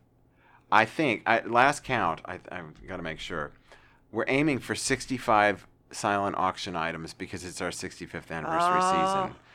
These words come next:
Speaker 1: So bring your checkbook.
Speaker 2: <laughs> And
Speaker 1: Because
Speaker 2: your
Speaker 1: it's for a
Speaker 2: debit
Speaker 1: good
Speaker 2: card
Speaker 1: cause.
Speaker 2: and your
Speaker 1: And your
Speaker 2: credit
Speaker 1: debit card, we
Speaker 2: card
Speaker 1: take
Speaker 2: and
Speaker 1: all of that.
Speaker 2: Mm-hmm.
Speaker 1: Yes, money order, you can,
Speaker 2: <laughs>
Speaker 1: whatever.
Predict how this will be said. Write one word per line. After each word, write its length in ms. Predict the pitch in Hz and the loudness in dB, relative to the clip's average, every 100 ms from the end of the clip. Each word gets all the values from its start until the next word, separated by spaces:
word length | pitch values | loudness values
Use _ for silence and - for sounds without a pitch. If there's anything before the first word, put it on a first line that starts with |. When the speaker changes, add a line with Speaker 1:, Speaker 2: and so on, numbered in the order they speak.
| - _ - | -20 _ -8
Speaker 1:
So 160 | - | -4
bring 240 | 85 110 117 | 0 0 -2
your 100 | 127 | -2
checkbook. 540 | 135 113 - 69 - - _ _ - | 0 0 0 -6 -6 -20 _ _ -10
Speaker 2:
<laughs> 300 | 269 - - - 339 - - - | -10 -8 -10 -2 -2 -2 -10 -2
And 100 | 127 | 2
Speaker 1:
Because 140 | 220 | 6
Speaker 2:
your 100 | 202 | 6
Speaker 1:
it's 120 | - 240 | 6 8
for 120 | 127 | 8
a 20 | 123 | 8
Speaker 2:
debit 60 | |
Speaker 1:
good 60 | - | 8
Speaker 2:
card 160 | 220 220 | 6 6
Speaker 1:
cause. 60 | |
Speaker 2:
and 80 | 202 | 2
your 80 | 190 | 0
Speaker 1:
And 100 | - | 2
your 80 | 226 | 4
Speaker 2:
credit 100 | 220 | 6
Speaker 1:
debit 180 | 143 226 | 6 6
card, 200 | 214 202 | 6 6
we 40 | 202 | 6
Speaker 2:
card 80 | |
Speaker 1:
take 100 | 165 123 | 4 4
Speaker 2:
and 80 | |
Speaker 1:
all 240 | 123 120 123 | 8 8 8
of 120 | 117 | 4
that. 260 | 107 90 76 | 6 6 4
Speaker 2:
Mm-hmm. 240 | 240 - | -2 -2
Speaker 1:
Yes, 260 | 214 - 277 | 0 0 -2
money 340 | 220 120 127 | 0 0 0
order, 480 | 127 123 120 120 123 - | 0 0 2 0 -2 -4
you 140 | 117 | -6
can, 240 | 135 110 113 330 - | -2 -4 -2 -4 -4
Speaker 2:
<laughs> 40 | |
Speaker 1:
whatever. 440 | 104 120 113 98 | -2 2 4 2